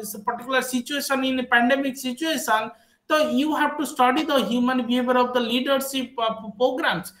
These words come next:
You have to study the leadership styles, or whether they are autocratic leadership or democratic leadership, and that is the way of, uh, ch-, you know, the way of, uh,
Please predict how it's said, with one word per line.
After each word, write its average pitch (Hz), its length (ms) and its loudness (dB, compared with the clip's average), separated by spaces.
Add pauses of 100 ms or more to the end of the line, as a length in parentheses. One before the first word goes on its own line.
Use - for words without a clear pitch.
(140)
You 294 160 0
have 330 160 4
to 311 80 0
study 277 340 0
the 294 120 0
leadership 277 560 0
styles, 269 760 2 (300)
or 196 280 6
whether 269 400 4
they 254 180 4
are 240 180 6
autocratic 208 840 4
leadership 277 560 2 (260)
or 214 320 8
democratic 240 640 4
leadership, 294 580 2 (240)
and 269 240 0
that 269 240 6
is 415 160 4
the 240 220 6
way 262 300 2 (360)
of, 294 300 6
uh, 233 160 0 (340)
ch-, 269 40 -4
you 254 340 6
know, 240 520 2
the 214 200 0
way 277 200 6
of, 311 300 6
uh, 220 480 4